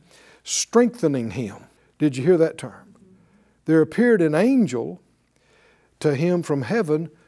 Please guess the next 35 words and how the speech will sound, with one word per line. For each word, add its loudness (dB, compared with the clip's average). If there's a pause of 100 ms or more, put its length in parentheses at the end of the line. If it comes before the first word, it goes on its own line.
strengthening -4
him. -10 (440)
And 0
being 6
in 4
an 4
agony, 2
he -2
prayed 2
more 0
earnestly, 0 (320)
and 0
his 0
sweat 2
was, 0
as 2
it -2
were, 4
great 2
drops -2
of -4
blood 4 (200)
falling 0
to, -2 (360)
uh, -8
the -4
ground. -2 (360)
He -2
and 0
his -4
body 0 (420)
was -2
under -2 (260)
great 0 (380)
duress -2